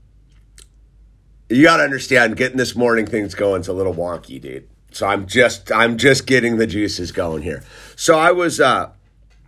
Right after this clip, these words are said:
I was driving around and I was thinking about, remember I was making those videos at the, uh, at the end of twenty twenty and the beginning of twenty twenty-one,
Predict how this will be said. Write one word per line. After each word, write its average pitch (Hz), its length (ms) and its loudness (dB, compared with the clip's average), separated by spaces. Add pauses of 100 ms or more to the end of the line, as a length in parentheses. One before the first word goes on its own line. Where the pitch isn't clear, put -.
(300)
I 117 60 2
was 123 80 2
driving 156 320 2
around 143 220 4
and - 20 0
I 120 80 0
was 120 180 -4
thinking 220 360 2
about, 139 300 0
remember 208 360 2
I 254 140 2
was 254 200 0
making 175 440 0
those 160 280 4
videos 139 800 0 (480)
at 113 280 -4
the, 113 300 -4
uh, 98 420 -2 (600)
at 104 220 -4
the 117 180 -6
end 135 300 2
of 123 160 4
twenty 135 520 0
twenty 110 720 -2 (420)
and 113 160 0
the 117 60 0
beginning 127 500 0
of 120 100 0
twenty 123 400 2
twenty-one, 110 1000 2